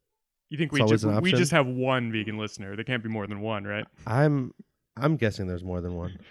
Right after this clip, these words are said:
Speaker 1: We're the meat men. Why are they listening? What's wrong with you?
Speaker 2: Who know-, I mean,
Speaker 1: Masochists.
Speaker 2: there, there's a bunch of Democrats out there watching Fox News, you
Speaker 1: Well,
Speaker 2: know?
Speaker 1: that's
Speaker 2: Never
Speaker 1: true.
Speaker 2: It's good, it's good to see all the sides. But one of the things that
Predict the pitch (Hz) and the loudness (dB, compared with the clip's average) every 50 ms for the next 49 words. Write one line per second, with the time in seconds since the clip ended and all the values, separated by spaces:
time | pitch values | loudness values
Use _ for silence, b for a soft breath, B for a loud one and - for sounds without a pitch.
0 | B _ 254 240 226 233 226 262 320 330 269 185 151 139 131 143 156 175 208 208 | B _ 4 6 6 6 6 6 4 4 4 4 2 2 4 2 2 2 4 4
1 | 208 202 202 190 185 - - 123 117 110 113 - _ _ - 208 - - 247 233 | 4 4 4 2 0 -2 -6 -6 -6 -8 -10 -14 _ _ -2 -2 2 6 6 8
2 | 226 226 208 170 - 147 127 120 139 175 202 208 214 - - 123 135 147 147 135 | 8 8 8 6 6 6 6 6 8 8 8 6 6 6 4 6 8 8 8 8
3 | 135 120 123 131 - - 131 - 139 143 - - - - _ _ 110 107 120 127 | 6 4 2 0 -2 -6 -4 -4 -4 -4 -4 -6 -10 -12 _ _ 2 4 6 6
4 | 131 - - _ - 127 135 131 143 139 131 160 160 156 - 160 151 147 147 143 | 4 2 -6 _ 4 6 6 6 6 6 6 6 6 8 8 8 10 10 10 8
5 | 127 123 127 123 143 170 - - 139 135 - - 135 135 - 143 135 127 135 131 | 6 4 4 4 4 4 4 6 6 6 6 4 2 4 4 4 4 4 4 4
6 | - 143 - - 131 131 - - - 135 151 156 147 - - 127 135 135 131 117 | 2 -4 0 2 0 0 0 0 0 2 2 2 0 0 0 0 0 2 2 2
7 | 127 127 - 131 - - - _ - - _ _ _ - - 151 143 - - 127 | 0 0 -2 -8 -10 -10 -10 _ -18 -18 _ _ _ 0 2 2 2 2 0 -4
8 | 123 - - 151 139 139 131 - 147 127 127 135 139 123 - 95 85 87 85 - | -4 2 2 0 0 0 -2 2 4 6 6 4 2 0 -2 -6 -6 -6 -8 -12
9 | - - _ _ _ - _ _ _ b b b b b b b _ _ _ 269 | -20 -20 _ _ _ -20 _ _ _ b b b b b b b _ _ _ -20
10 | - - - _ _ _ _ _ _ _ _ _ _ _ _ _ _ - 123 117 | -20 -20 -20 _ _ _ _ _ _ _ _ _ _ _ _ _ _ 4 4 4
11 | 107 107 123 143 147 143 139 - - 131 127 127 123 110 - 113 101 98 101 | 6 8 8 8 8 8 6 4 2 2 4 4 2 2 2 0 0 0 -2